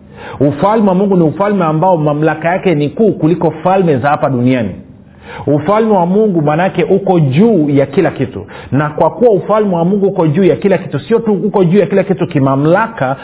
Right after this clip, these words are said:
lakini pia uko juu ya kila kitu kwa maana ya nguvu na uweza. Na kwa maana hiyo, kama ufalme wa Mungu uko juu kwa viwango, kwa maana ya mamlaka na kwa maana ya nguvu na uweza,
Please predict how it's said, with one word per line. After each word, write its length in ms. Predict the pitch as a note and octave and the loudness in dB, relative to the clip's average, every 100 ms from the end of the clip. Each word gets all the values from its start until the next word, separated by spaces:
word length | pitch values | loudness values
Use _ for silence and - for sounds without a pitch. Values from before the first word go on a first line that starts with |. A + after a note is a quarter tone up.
| - - | -8 -4
lakini 300 | C#3+ F#3+ F3+ | -2 -2 0
pia 160 | F3+ | 2
uko 220 | F#3 F#3 | 2 2
juu 220 | D#3+ F3 G#3 | 0 2 2
ya 120 | F#3 | 2
kila 200 | G3 E3+ | 0 -2
kitu 240 | F3 D3+ D#3 | -2 -4 -2
kwa 160 | D3 | 0
maana 280 | C3+ D3+ D#3+ | 0 0 0
ya 160 | C#3 B2+ | 0 0
nguvu 400 | B2 D3 D#3 C3+ | 0 2 0 2
na 100 | A#2+ | 2
uweza. 360 | A#2+ A#2 F#2 - - - - - - - - - - - | 2 0 -2 -10 -16 -20 -20 -20 -20 -20 -20 -20 -10 -4
Na 140 | C#3+ | -2
kwa 180 | D3+ E3 | 0 0
maana 220 | D#3+ E3 | 2 2
hiyo, 100 | G3+ | 2
kama 240 | F#3+ A3 A#3 | 2 2 2
ufalme 340 | A3+ G3+ G#3 | 0 0 0
wa 80 | F3+ | 0
Mungu 280 | F#3+ G3 F#3+ | 0 2 0
uko 220 | F3 E3+ | 0 0
juu 240 | C3+ E3 | 0 0
kwa 360 | - - - D3 | -2 -4 -2 0
viwango, 480 | B2+ D#3 F3 D#3 A#2+ | 2 2 0 0 -2
kwa 140 | C#3+ | 0
maana 260 | C#3+ F3 E3+ | 0 0 0
ya 100 | D3 | 0
mamlaka 640 | C#3 C3+ D#3+ F#3 C#3+ A#2+ | 0 0 0 0 -4 -6
na 140 | B2 | -4
kwa 120 | B2+ C#3+ | -2 -2
maana 240 | D#3 E3+ | 0 -2
ya 80 | C#3+ | -2
nguvu 300 | C3 F3+ D#3+ | -2 -2 0
na 100 | C3 | 2
uweza, 360 | C#3 E3+ G#2+ | 2 2 0